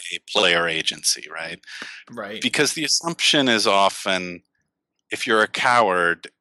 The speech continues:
Speaker 1: and you've, your morale has broken and your character is, you know, curled up in the corner, not contributing to the fight,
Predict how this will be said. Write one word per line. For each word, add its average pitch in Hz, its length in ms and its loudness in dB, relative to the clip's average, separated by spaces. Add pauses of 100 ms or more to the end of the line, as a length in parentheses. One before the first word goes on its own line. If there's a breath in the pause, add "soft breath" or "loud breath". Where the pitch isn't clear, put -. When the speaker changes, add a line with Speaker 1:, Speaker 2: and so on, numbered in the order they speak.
(120)
Speaker 1:
and 101 140 -6
you've, 98 200 -6 (120)
your 104 140 -2
morale 113 480 6
has 101 180 2
broken 101 680 0
and 85 120 -8
your 98 140 0
character 110 540 -2
is, 90 340 -6
you 95 80 -20
know, 82 220 -14 (800 loud breath)
curled 113 260 2
up 107 180 2
in 95 60 -8
the 95 80 -4
corner, 107 400 -2
not 95 220 -2
contributing 90 540 -8
to - 100 -14
the - 80 -20
fight, 92 400 0